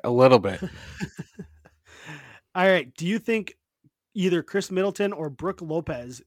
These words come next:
Speaker 2: gets extended before the end of the season?
Speaker 1: Yes.
Speaker 2: Do you wanna put a prediction on which one, both?
Speaker 1: I believe Chris does.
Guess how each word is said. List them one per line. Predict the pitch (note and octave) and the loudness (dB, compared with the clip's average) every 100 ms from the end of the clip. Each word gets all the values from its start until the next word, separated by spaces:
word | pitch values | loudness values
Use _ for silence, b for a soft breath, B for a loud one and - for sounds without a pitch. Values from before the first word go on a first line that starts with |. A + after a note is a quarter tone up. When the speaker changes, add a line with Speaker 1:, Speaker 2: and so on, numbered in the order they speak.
| C#3+ | -16
Speaker 2:
gets | B2 D#3 D3+ | -12 -10 -10
extended | - - - D#3+ C#3 A2+ A2+ | -12 -10 -8 -8 -8 -14 -18
before | - D3 | -18 -14
the | B2+ B2+ | -14 -14
end | C3 | -14
of | A#2 | -16
the | |
season? | A2+ B2 G#2 - _ _ _ _ _ _ _ _ | -20 -20 -20 -20 _ _ _ _ _ _ _ _
Speaker 1:
Yes. | - A#2+ A#2 G#2 - - - - _ _ _ _ _ _ _ | -2 2 2 2 -4 -4 -6 -10 _ _ _ _ _ _ _
Speaker 2:
Do | B2+ | -16
you | |
wanna | C3 C#3 | -12 -12
put | B2+ D3+ | -12 -14
a | C#3 | -14
prediction | - C#3+ D3 D#3 | -16 -14 -12 -12
on | C3+ C3 C3 C#3+ | -12 -14 -16 -14
which | C#3+ - | -14 -12
one, | D3 E3+ F3 | -8 -8 -8
both? | D3 E3 F3 - _ _ _ _ _ _ _ _ _ _ _ _ - | -8 -6 -6 -10 _ _ _ _ _ _ _ _ _ _ _ _ -2
Speaker 1:
I | A#2+ B2 B2+ B2+ C3 | 6 10 12 12 10
believe | B2 C3+ C3 C3+ A#2+ | 6 2 4 2 2
Chris | - B2+ A#2+ - | 2 2 2 0
does. | G#2+ G2+ - | -4 -6 -10